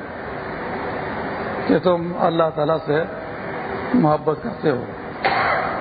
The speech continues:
اور اگر یہ بات تم نے کر لی، یعنی اتباع کر لیا حضور صلی اللہ علیہ وسلم کا،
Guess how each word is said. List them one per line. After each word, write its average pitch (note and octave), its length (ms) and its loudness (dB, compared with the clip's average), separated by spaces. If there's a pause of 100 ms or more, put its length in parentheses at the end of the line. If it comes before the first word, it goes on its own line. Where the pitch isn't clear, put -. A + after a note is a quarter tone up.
(2750)
اور F3+ 120 6
اگر F#3 180 4
یہ F#3 220 4
بات F#3 300 4
تم F#3+ 140 -2
نے F#3 80 4
کر F#3+ 180 4
لی، G3+ 220 2
یعنی F3 140 4
اتباع E3 360 4
کر F#3+ 160 0
لیا G3+ 260 4
حضور E3+ 260 2
صلی D#3+ 120 4
اللہ D3+ 160 6
علیہ C#3 360 2
وسلم D3+ 220 2
کا، D3+ 260 4